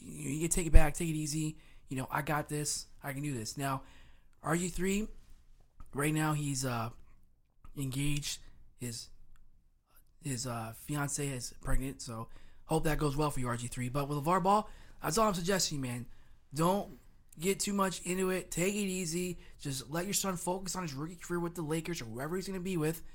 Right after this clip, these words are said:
and let's just see how things go from there. I think if he doesn't have so much strides, it's already big enough you're in L A. You got all the distractions everywhere. If he gets too overwhelmed, he may struggle in the N B A, and that's the last thing Lonzo Ball needs right now.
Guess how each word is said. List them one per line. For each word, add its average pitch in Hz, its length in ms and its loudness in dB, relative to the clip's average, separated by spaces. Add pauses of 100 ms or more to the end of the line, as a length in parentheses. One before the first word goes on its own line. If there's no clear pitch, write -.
(340)
and 147 220 -2
let's 165 160 -2
just 175 140 -6
see 196 80 -2
how 185 100 0
things 185 260 -6
go 185 160 0
from 180 160 -4
there. 196 240 0 (220)
I 160 80 0
think 240 240 -2
if 180 200 -2 (300)
he 233 200 -4
doesn't 208 180 0
have 180 320 -2
so - 160 -2
much 196 140 0
strides, 185 260 -2
it's 190 80 -4
already 294 160 6
big 254 100 0
enough 226 140 0
you're 165 100 2
in 156 80 -4
L 226 240 8
A. 120 240 4 (220)
You 170 100 -2
got 175 140 4
all 214 220 6
the 226 60 -2
distractions 190 540 0
everywhere. 160 380 -2 (260)
If 160 140 0
he 226 180 -2
gets 220 320 0
too 220 220 -4
overwhelmed, 180 540 0 (580)
he - 520 -2
may 226 140 0
struggle 233 460 2
in 143 80 0
the 135 120 0
N 123 120 -4
B 117 160 -6
A, - 240 -12
and 143 100 -6
that's 202 140 0
the 180 100 -2
last 190 340 2
thing 151 300 -2
Lonzo 147 260 -4
Ball 131 240 -2
needs 143 220 -2
right - 160 -12
now. - 200 -14